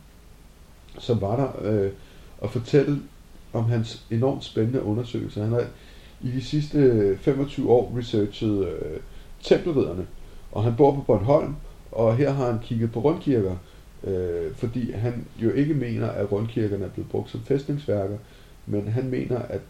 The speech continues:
de er blevet brugt, og det er jo så han, hans, hans bog, øh, som så, han har skrevet fire bøger, og så har han skrevet en femte bog,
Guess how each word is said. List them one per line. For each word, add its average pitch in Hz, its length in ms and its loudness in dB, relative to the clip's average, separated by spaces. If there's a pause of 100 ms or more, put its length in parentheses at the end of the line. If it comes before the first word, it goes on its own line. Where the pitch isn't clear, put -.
(120)
de - 60 -10 (120)
er - 40 -6
blevet 90 300 -10
brugt, 92 260 -6
og - 140 -10
det 113 60 -2
er 110 40 2
jo 101 60 0
så 95 180 -4 (540)
han, 85 100 -8 (180)
hans, - 520 -10 (560)
hans 85 260 -12
bog, 117 280 2 (140)
øh, 87 380 -6 (1500)
som 95 240 -2
så, 104 220 2 (1120)
han 98 120 -6
har 104 80 -2
skrevet 117 280 4
fire 139 360 0
bøger, 98 260 0 (480)
og 113 100 -8
så 110 100 0
har 104 60 2
han 104 60 -4
skrevet 101 340 0
en 98 100 -8
femte 117 520 -2
bog, 101 240 2